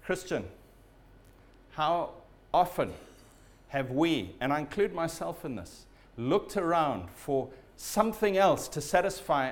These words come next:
our souls, and actually that river of living water is right there on the inside of us? So that's what I want to talk about for these next two weeks. Is that okay? Amen. That's awesome.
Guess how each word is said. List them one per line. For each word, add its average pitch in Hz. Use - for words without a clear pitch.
our 135
souls, 110
and 123
actually 135
that 120
river 127
of 110
living 113
water 101
is 92
right 113
there 90
on 101
the 101
inside 95
of 82
us? -
So 139
that's 175
what 185
I 160
want 151
to 139
talk -
about 113
for 120
these 110
next 110
two 113
weeks. 90
Is -
that 135
okay? 175
Amen. 170
That's 113
awesome. 113